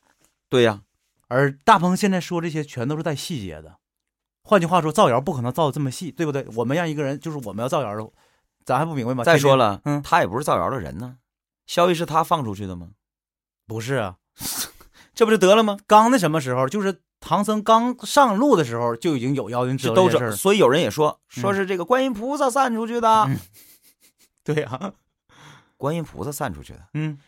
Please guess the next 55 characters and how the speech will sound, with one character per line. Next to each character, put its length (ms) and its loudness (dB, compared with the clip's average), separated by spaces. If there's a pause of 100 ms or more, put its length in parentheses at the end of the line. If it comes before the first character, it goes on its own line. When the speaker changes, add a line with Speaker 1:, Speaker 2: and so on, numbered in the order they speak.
(120)
Speaker 1:
观 200 0
音 60 0
菩 220 -6
萨 80 0
散 240 0
的， 100 -4
好， 260 0
观 160 0
音 60 -4
菩 140 -6
萨 40 -4
散， 200 -4
那 80 -6
大 120 2
鹏 140 -6
就 80 -6
信 180 -8
呢？ 260 -12 (1900)
Speaker 2:
对 200 6
哈。 200 0
Speaker 1:
相 200 4
反。 360 0
Speaker 2:
别 120 4
人 140 8
可 160 4
以 160 6
信， 380 2
但 120 6
是 120 2
观， 260 0
大 180 6
鹏 240 0
不 120 4
用 120 4
信 220 -4
呢， 100 -4
可 140 -2
以 60 2
不 80 -6
用 100 -2
信 80 -2
呢。 60 0
Speaker 1:
相 180 4
反， 280 2 (140)
大 220 4
鹏 380 -4
又 120 -2
说 240 -2
了 80 -2
这 220 -2
么 140 0
多 180 -2
个 100 -4
吃 300 -6
法， 280 -6